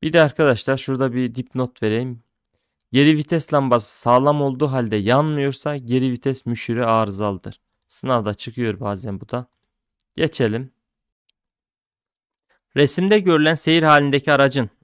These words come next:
arkasındaki kırmızı lambaların aniden yanması trafikte diğer sürücülere hangisini bildirir? Şu lambalar.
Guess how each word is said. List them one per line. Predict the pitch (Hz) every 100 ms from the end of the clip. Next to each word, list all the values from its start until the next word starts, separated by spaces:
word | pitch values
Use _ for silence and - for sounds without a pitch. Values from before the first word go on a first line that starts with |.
| -
arkasındaki | 139 135 151 160 160 -
kırmızı | - 143 143 139 147
lambaların | 139 131 135 139 131 113 _ _ _ _
aniden | - 151 160 147 147
yanması | 139 131 123 120 - -
trafikte | 135 139 143 - 131
diğer | 131 151
sürücülere | - 135 110 113 120 139
hangisini | 147 147 113 139 135
bildirir? | 113 110 104 95 _ _ _ _ _ -
Şu | - 139
lambalar. | 117 107 104 95 -